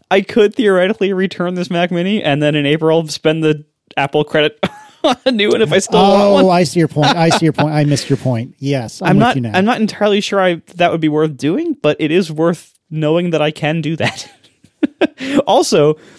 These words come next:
Speaker 1: you know, <laughs> um, I, I really kinda miss my MacBook Air, like, as my primary computer, so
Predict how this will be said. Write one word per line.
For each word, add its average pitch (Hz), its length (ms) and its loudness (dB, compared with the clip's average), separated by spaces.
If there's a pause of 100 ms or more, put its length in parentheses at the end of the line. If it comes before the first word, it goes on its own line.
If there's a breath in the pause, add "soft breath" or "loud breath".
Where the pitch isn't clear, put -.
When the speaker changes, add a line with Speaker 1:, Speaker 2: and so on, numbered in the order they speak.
(140 loud breath)
Speaker 1:
you 202 100 2
know, - 100 0 (640 loud breath)
<laughs> - 760 -14
um, 147 420 0 (640)
I, 175 280 2 (300)
I 147 120 2
really 160 380 0
kinda 185 240 -4
miss 180 420 -6
my 190 100 -6
MacBook 226 340 -4
Air, 269 320 -4 (180)
like, 185 160 -4
as 190 140 -2
my 190 100 -4
primary 196 300 -4
computer, 226 360 -6
so 135 420 -6